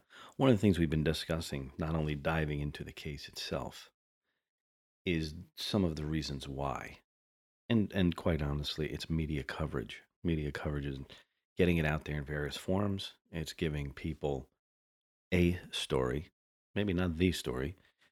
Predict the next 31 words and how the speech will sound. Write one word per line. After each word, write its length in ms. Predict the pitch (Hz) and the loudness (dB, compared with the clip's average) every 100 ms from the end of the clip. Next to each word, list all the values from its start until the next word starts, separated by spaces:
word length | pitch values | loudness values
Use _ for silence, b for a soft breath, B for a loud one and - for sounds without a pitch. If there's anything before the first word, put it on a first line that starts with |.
| _ | _
but 80 | - | -6
a 160 | 98 92 | -2 -2
story 600 | - 73 69 69 85 - - | -2 -2 -2 -2 -6 -12 -8
or 140 | 73 | -6
a 40 | 67 | -6
spin 460 | - - 95 82 | -8 0 2 2
of 300 | 82 82 80 | 0 -4 -4
the 80 | 78 | -4
story 560 | - - 67 65 80 - _ _ _ _ _ - | -4 -4 -2 -2 -6 -10 _ _ _ _ _ -8
of 140 | 76 | -4
the 80 | 78 | -4
event 260 | 69 71 73 | -4 -4 -4
that 100 | 67 | -8
occurred. 480 | - 67 69 82 - - | -6 -4 -2 -4 -10 -12
And, 360 | 92 80 76 73 | -6 -2 -2 -2
um, 400 | 76 76 73 80 _ _ B B B 104 | -2 -2 -4 -6 _ _ B B B 2
I 60 | |
think 140 | 110 110 | 6 6
it's 120 | 101 | 4
important 360 | 98 104 95 | 4 4 6
to, 200 | 90 82 | 2 2
to 60 | 95 | -2
talk 280 | - 104 104 | 0 -2 0
about 220 | 76 69 | 0 0
a 20 | |
few 180 | - 73 | 0 -2
of 60 | 71 | 0
these 160 | 69 | -4
things 260 | - 73 73 | -4 -4 -4
and 100 | 73 | -4
maybe 340 | 78 76 69 | -2 -4 -6